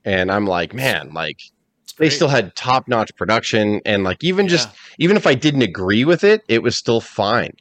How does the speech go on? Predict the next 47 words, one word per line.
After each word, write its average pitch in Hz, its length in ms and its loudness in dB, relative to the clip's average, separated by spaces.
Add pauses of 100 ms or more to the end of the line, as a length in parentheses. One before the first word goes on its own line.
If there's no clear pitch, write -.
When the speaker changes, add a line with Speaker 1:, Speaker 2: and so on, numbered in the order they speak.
(140)
Speaker 1:
Like, 87 260 -2
there 98 140 0
was 95 180 0
no, 101 440 0 (500)
Del 123 180 4
Rio 143 240 2
and 123 100 2
Big 117 140 0
Show 123 200 2
wasn't 107 360 0 (120)
horrible. 107 580 0
I 98 120 0
might 101 180 2
have 143 80 0
Speaker 2:
No, 190 100 4
it 170 40 2
Speaker 1:
disagreed 139 420 -2
Speaker 2:
wasn't. - 20 -8
Speaker 1:
with 95 200 -2
the 95 60 -6
direction. 98 420 -2
Speaker 2:
But 160 40 0
I 165 80 4
Speaker 1:
It 180 60 2
Speaker 2:
would 175 100 2
have 160 100 2
Speaker 1:
wasn't - 20 2
Speaker 2:
liked 156 180 2
to - 40 0
Speaker 1:
bad 151 100 2
Speaker 2:
have 147 80 2
Speaker 1:
at 117 60 2
Speaker 2:
it 123 40 4
Speaker 1:
all. 120 80 4
Speaker 2:
back. 139 160 0
I 143 60 -2
Speaker 1:
Like, 160 40 0
Speaker 2:
would 165 80 -2 (100)
have - 20 0
Speaker 1:
it 147 280 0
Speaker 2:
liked 147 160 -2
to 143 60 -4
have 139 100 -2
that 127 160 -8
match 127 240 -10
number 113 180 -18
two 104 340 -16